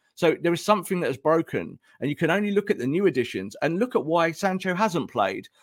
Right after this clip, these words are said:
why Van der Beek hasn't played. Why has Ole not been able to tweak these things when it's been so bad?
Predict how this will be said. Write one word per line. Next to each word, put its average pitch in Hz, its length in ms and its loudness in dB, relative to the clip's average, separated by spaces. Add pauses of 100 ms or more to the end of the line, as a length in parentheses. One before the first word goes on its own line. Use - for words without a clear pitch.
why 185 140 2
Van 196 180 4
der 190 180 -2
Beek 226 240 2
hasn't 123 300 -4
played. 104 260 -4
Why 185 140 4
has 196 120 0
Ole 190 180 2
not 190 340 -2
been 165 80 -2
able 160 100 -4
to 135 120 -14
tweak 185 300 -6
these 123 220 -6
things 98 220 -4
when 113 100 -4
it's 95 80 -10
been 123 180 -4
so 110 220 -2
bad? 98 560 0